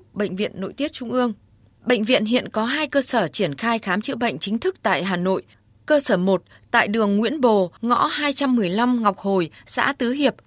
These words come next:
huyện Thanh Trì, Hà Nội. Và cơ sở thứ hai tại số tám mươi, ngõ tám mươi hai, phố Yên Lãng, phường Thịnh Quang, quận Đống Đa, Hà Nội. Để được thăm khám và điều trị tại bệnh viện,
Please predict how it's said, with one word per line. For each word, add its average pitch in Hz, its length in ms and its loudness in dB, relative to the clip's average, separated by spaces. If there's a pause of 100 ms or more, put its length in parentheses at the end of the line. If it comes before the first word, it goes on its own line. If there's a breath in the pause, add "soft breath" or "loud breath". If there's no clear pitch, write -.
huyện 226 240 -2
Thanh 233 160 -4
Trì, 214 240 -2
Hà 175 140 -2
Nội. 180 240 -2 (340 soft breath)
Và 247 220 4
cơ 302 180 2
sở 269 260 0
thứ 196 120 -2
hai 254 340 0 (300 loud breath)
tại 202 240 2
số 208 320 -2
tám 226 300 0
mươi, 285 240 4 (200 loud breath)
ngõ 226 300 0
tám 220 300 -2
mươi 277 80 0
hai, 240 340 0 (200 soft breath)
phố 214 220 -2
Yên 262 180 0
Lãng, 254 320 2 (120)
phường 196 260 0
Thịnh - 200 -4
Quang, 233 360 0 (100)
quận 208 220 -2
Đống 196 180 -4
Đa, 226 200 0
Hà 202 160 -4
Nội. 180 260 -2 (540 soft breath)
Để 220 180 4
được 220 260 -2
thăm 294 160 -2
khám 247 300 0
và 311 140 2
điều 190 160 0
trị 165 200 -4
tại - 160 -2
bệnh 190 200 -4
viện, 196 220 0